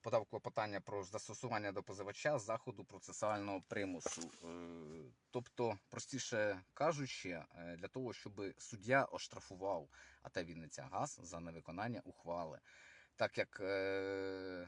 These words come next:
суд виніс ухвалу про витребування доказів, е, вони, е, проігнорували, надали якісь там недолугі пояснення, порушили процедуру, е, по факту ніяких доказів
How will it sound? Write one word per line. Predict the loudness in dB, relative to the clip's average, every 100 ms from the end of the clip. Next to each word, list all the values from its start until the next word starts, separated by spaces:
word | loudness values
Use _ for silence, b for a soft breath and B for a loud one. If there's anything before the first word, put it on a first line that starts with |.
| -10 -12
суд | -4 -2 -2 -8 -6
виніс | -4 -2 -6
ухвалу | 0 2 2
про | -2 -2 -2
витребування | -4 -6 -4 -8 -6 -6 -4
доказів, | -4 -2 -4 -8 -12 -16 B B B -10
е, | -8 -6
вони, | -4 -2 0 -2 -6
е, | -10 -10
проігнорували, | -6 -6 -4 -4 -2 0 0 0 -4 -10
надали | -6 0 2 2
якісь | 0 -4 -8
там | -4
недолугі | -4 -4 -8 -8 -6
пояснення, | -2 0 -2 -4 -6 -2 0 -2 -4 -6
порушили | -8 -10 -8 -6 -6 -6
процедуру, | -10 -6 -4 0 0 2 0 -2 B B B B B -6
е, | -2 0 0
по | 0
факту | 4 4 4 -6 -6 -4
ніяких | 0 -2 -2 -10 -12 -18 -6
доказів | -2 -2 -4 -6 -12